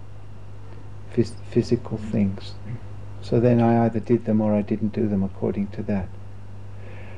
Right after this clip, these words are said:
And then came a point where I started to do the same thing on the inside. What can be done and what can't be done? Can minds be read? Can you see into the future or into another part and all these things?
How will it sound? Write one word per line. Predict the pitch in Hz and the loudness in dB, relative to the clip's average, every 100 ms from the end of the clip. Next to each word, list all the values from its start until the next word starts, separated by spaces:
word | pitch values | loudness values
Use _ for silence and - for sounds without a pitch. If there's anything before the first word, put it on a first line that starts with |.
| - | 0
And | 123 120 | 4 6
then | 175 185 | 6 4
came | - 156 139 | -2 -4 -4
a | |
point | 131 - 147 135 - - | -8 -6 -4 -4 -4 2
where | 131 123 127 - - - - - - - - - - - | 4 4 2 -4 -12 -14 -14 -14 -14 -14 -14 -12 -10 -2
I | 131 | 0
started | 127 - 135 127 123 | 2 4 4 2 -2
to | 120 | 0
do | 123 120 | 4 4
the | 113 | 4
same | - 123 117 | 2 2 2
thing | - 117 | 2 4
on | 113 | 4
the | 113 - | 4 4
inside. | 120 120 - 107 92 90 - - - - - - | 2 2 0 -2 -2 -6 -10 -12 -14 -14 -10 0
What | 120 117 | 2 2
can | - 113 | 2 4
be | 113 | 4
done | 107 107 107 | 6 6 6
and | 107 | 6
what | 107 - | 4 0
can't | - 117 - | 0 0 2
be | 101 | 0
done? | 101 92 - - - - - - - - - - | 2 0 -4 -12 -12 -12 -12 -12 -12 -12 -12 -6
Can | - 147 143 | 0 4 6
minds | 113 104 101 | 6 6 4
be | - 101 | 2 2
read? | 92 101 95 87 - - - - - - - - - - - - - | 6 6 4 2 -4 -12 -12 -12 -12 -12 -12 -12 -12 -12 -10 -10 -4
Can | 131 131 131 | 0 4 6
you | 113 98 | 6 4
see | - - 110 101 104 | -2 2 4 6 4
into | 98 - | 4 0
the | 104 98 95 | 0 0 0
future | - 110 101 - 98 95 | 0 2 2 0 0 2
or | 101 101 104 | 4 4 4
into | 110 104 110 | 2 2 6
another | 107 101 98 | 6 6 2
part | - 107 98 98 | 0 0 0 -2
and | 117 110 | 0 4
all | 113 107 | 6 6
these | 107 - | 2 -2
things? | 117 110 101 | -2 0 -2